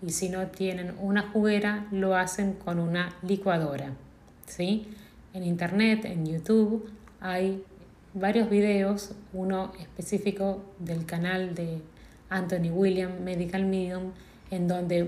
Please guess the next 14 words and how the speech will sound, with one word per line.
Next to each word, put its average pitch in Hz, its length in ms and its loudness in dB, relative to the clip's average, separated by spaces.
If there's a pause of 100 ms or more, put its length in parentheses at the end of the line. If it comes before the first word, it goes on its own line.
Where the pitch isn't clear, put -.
(120)
muestran 196 500 2
un 190 120 2
video 190 360 2
las 202 200 0
dos 196 120 0
formas 170 540 -4 (520)
de 180 120 -2
hacer 170 220 -2
el 170 100 0
jugo 175 240 -4
de 175 140 0
apio, 170 320 -4
que 175 120 -4
es - 180 -8